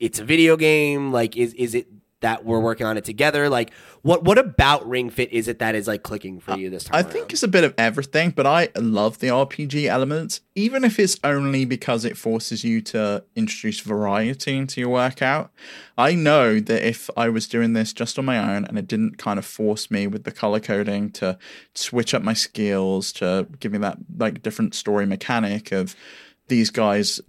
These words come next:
Speaker 2: are yoga people or these guys are aerobic, um, enemies, that I would stick to what I found easiest, which would be, like, overhead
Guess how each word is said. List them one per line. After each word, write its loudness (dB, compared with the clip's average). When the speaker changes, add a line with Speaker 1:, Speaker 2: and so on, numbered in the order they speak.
Speaker 2:
are 0
yoga 2
people -4
or 2
these -6
guys -2
are 2
aerobic, -2
um, -6
enemies, -4
that 0
I 2
would -2
stick -2
to -4
what 4
I 4
found -2
easiest, -4
which -4
would 0
be, 2
like, 0
overhead 0